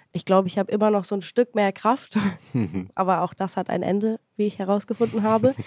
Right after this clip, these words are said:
Speaker 2: <laughs>
Speaker 1: Aber so war's auch als Kind. Also ich konnte locker, wenn wir auch mal bei meinen Großeltern waren, konnte ich vier Erwachsene an einem Tag kaputt spielen <laughs> und wollte danach noch weitermachen. Und ich glaube, das war viel mehr so.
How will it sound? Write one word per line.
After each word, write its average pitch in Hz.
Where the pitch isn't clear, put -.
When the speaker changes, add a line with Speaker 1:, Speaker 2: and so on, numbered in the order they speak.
Speaker 2:
<laughs> -
Speaker 1:
Aber 202
so 190
war's 214
auch -
als -
Kind. 220
Also 180
ich -
konnte 208
locker, 202
wenn 185
wir 180
auch 165
mal 175
bei 175
meinen 170
Großeltern 185
waren, 185
konnte 175
ich -
vier 196
Erwachsene 185
an 175
einem 175
Tag 175
kaputt -
spielen 185
<laughs> -
und 202
wollte 208
danach 202
noch 185
weitermachen. -
Und 190
ich 165
glaube, 185
das 180
war 165
viel 170
mehr 165
so. 156